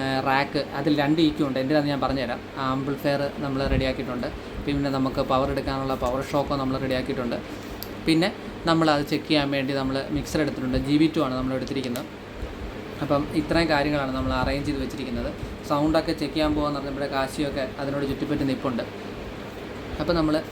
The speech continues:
<laughs> ക്യാബിൻ സൈഡിലേക്ക് പോയി കഴിഞ്ഞാൽ നമ്മൾ മേയർ സൗണ്ടിൻ്റെ ക്യാബിനാണ് നമ്മൾ ഉപയോഗിക്കുന്നത്. പിന്നെ അതുപോലെ തന്നെ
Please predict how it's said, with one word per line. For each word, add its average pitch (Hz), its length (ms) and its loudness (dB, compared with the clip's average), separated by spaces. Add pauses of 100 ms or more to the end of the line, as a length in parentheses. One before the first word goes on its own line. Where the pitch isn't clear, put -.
(140)
<laughs> - 260 -2
ക്യാബിൻ 156 300 4
സൈഡിലേക്ക് 156 420 2
പോയി 139 240 0
കഴിഞ്ഞാൽ 127 300 -2 (420)
നമ്മൾ 151 280 6 (400)
മേയർ 160 340 4
സൗണ്ടിൻ്റെ 147 560 2 (280)
ക്യാബിനാണ് 139 500 2
നമ്മൾ 127 220 -2
ഉപയോഗിക്കുന്നത്. 127 560 0 (720)
പിന്നെ 151 200 4 (100)
അതുപോലെ 147 420 2
തന്നെ 131 200 -2